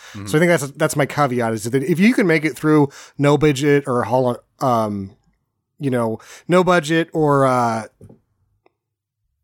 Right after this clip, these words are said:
Speaker 2: complete hobby home films, then give her a whirl. But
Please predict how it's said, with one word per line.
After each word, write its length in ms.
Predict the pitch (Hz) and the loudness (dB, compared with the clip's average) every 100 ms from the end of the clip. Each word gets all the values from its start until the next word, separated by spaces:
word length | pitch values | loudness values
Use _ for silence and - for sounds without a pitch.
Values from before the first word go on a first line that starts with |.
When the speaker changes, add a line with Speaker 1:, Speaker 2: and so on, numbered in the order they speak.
| _ _ | _ _
Speaker 2:
complete 340 | 143 143 165 | -4 0 2
hobby 320 | 147 151 147 139 | 2 2 2 0
home 240 | 143 139 | 0 0
films, 560 | - 143 123 120 107 107 | 2 2 2 0 -4 -2
then 1200 | 120 113 110 107 101 98 98 98 101 104 104 113 | -2 -2 -4 -8 -10 -12 -14 -16 -16 -14 -14 -8
give 180 | 127 127 | -2 0
her 140 | 123 | 0
a 60 | 117 | -2
whirl. 520 | 113 131 110 101 107 | -2 -2 -2 -4 -8
But 340 | 101 98 101 | -8 -8 -10